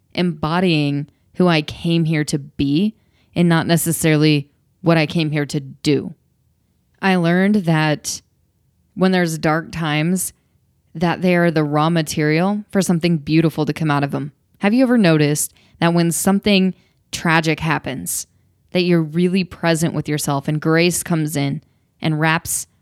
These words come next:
her arms around you? And before that tragedy, you were so disconnected from that grace and from that source. But there's this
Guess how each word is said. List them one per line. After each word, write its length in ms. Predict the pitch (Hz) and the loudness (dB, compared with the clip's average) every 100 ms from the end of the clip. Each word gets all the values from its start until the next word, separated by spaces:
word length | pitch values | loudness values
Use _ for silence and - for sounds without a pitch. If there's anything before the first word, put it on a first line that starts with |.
| _ | _
her 200 | - 180 | -2 0
arms 340 | 165 170 175 156 | 2 2 2 0
around 440 | 147 147 147 147 | 0 0 -2 -4
you? 180 | 147 117 - _ _ _ _ _ _ _ _ _ _ _ - | -6 -6 -12 _ _ _ _ _ _ _ _ _ _ _ -4
And 140 | 185 | -2
before 540 | 170 - 202 214 214 160 | -2 -2 0 2 2 2
that 400 | 170 - - - | -2 -4 -14 -14
tragedy, 800 | - 214 220 214 165 147 - - _ _ _ _ _ _ _ _ _ | -12 -2 0 2 0 -2 -6 -16 _ _ _ _ _ _ _ _ _
you 320 | - 196 202 190 | 0 4 4 4
were 200 | 185 190 | 0 0
so 280 | - 208 | 0 2
disconnected 800 | 196 202 185 - 175 175 - 160 147 | 2 0 -2 -4 -2 -2 0 -2 -2
from 440 | - 180 185 185 | -4 0 2 2
that 260 | 180 160 156 | 0 -4 -4
grace 400 | 160 151 156 160 | -2 0 -2 -4
and 180 | 156 | -6
from 380 | - 185 180 180 | -4 -2 0 0
that 320 | 175 151 - _ _ _ _ _ _ - | 0 -2 -4 _ _ _ _ _ _ -12
source. 760 | - 170 147 147 - - - _ _ _ _ _ _ _ _ _ _ _ _ _ | -4 -2 -2 -4 -6 -8 -12 _ _ _ _ _ _ _ _ _ _ _ _ _
But 140 | 165 165 | -4 2
there's 200 | 190 180 | 2 4
this 380 | 185 165 - | 2 2 -4